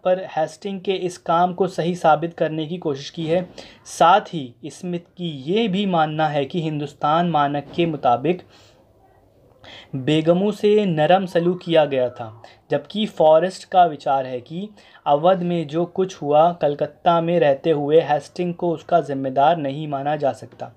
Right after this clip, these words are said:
लेकिन इन दलीलों से हेस्टिंग को बेकसूर साबित नहीं किया जा सकता। पूरी घटना को देखने से साफ है कि हेस्टिंग शुरू से आखिर तक घटना से जुड़ा रहा। उसने न सिर्फ नवाबों को उकसाया, बल्कि बेगमों के प्रबल गुस्से को दबाने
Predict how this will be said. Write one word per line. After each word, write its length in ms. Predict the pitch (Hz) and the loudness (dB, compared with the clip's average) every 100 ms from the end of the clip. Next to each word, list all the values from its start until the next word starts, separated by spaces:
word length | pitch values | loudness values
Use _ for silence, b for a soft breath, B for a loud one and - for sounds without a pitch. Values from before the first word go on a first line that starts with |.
| B B B B - | B B B B -4
लेकिन 280 | 165 170 247 | -2 0 0
इन 220 | 226 226 | 2 2
दलीलों 460 | 175 170 170 196 226 | 4 2 0 -2 -2
से 200 | 226 226 | -4 -2
हेस्टिंग 480 | 160 165 - 208 208 | -2 -4 -6 -10 -4
को 160 | 220 | -2
बेकसूर 520 | 170 165 156 135 185 | 0 -2 -2 -4 -6
साबित 340 | 185 156 160 180 | 0 0 0 -2
नहीं 220 | 160 160 | -4 -4
किया 240 | 151 131 | 0 2
जा 140 | 123 117 | 2 -4
सकता। 360 | 117 - 120 - B B B B 165 | -12 -20 -20 -20 B B B B 0
पूरी 280 | 165 208 208 | 2 2 0
घटना 520 | 147 151 180 185 202 | -4 -6 0 2 2
को 200 | 202 208 | 0 0
देखने 460 | 160 156 175 190 170 | 0 -4 -4 -6 -6
से 200 | - 180 | -8 -8
साफ 500 | - 156 156 190 - | -2 2 4 4 2
है 100 | 190 | -4
कि 180 | 180 196 | -4 -8
हेस्टिंग 440 | 143 143 - 190 180 | -6 -8 -10 -10 -10
शुरू 400 | - 165 190 175 | -8 -6 -6 -6
से 180 | - 165 | 0 4
आखिर 380 | 135 - 139 - | 4 2 -8 2
तक 220 | 165 180 B B B B B - | 2 2 B B B B B -8
घटना 380 | 151 151 190 190 | -6 -2 0 0
से 180 | 208 165 | 2 0
जुड़ा 280 | 156 165 | 4 4
रहा। 280 | 170 165 190 190 B B 175 | 6 2 0 -4 B B -12
उसने 340 | - 208 214 | -8 -4 -2
न 200 | 190 180 | 2 2
सिर्फ 300 | 175 208 196 | 2 -2 -2
नवाबों 460 | 165 151 156 160 180 | 0 2 2 2 -2
को 140 | 180 | -2
उकसाया, 460 | 170 - 147 147 170 | -4 -2 2 4 4
बल्कि 540 | 147 147 156 - 233 190 | 4 -2 -4 -6 -6 -4
बेगमों 540 | 160 160 156 170 185 | -2 -2 0 -2 -2
के 180 | 180 190 | -2 -4
प्रबल 400 | 185 151 180 185 | 2 4 4 2
गुस्से 400 | 151 139 - 170 | -2 -10 -6 -6
को 160 | 165 175 | -2 0
दबाने 560 | 147 135 135 151 190 | 0 0 -4 -4 -6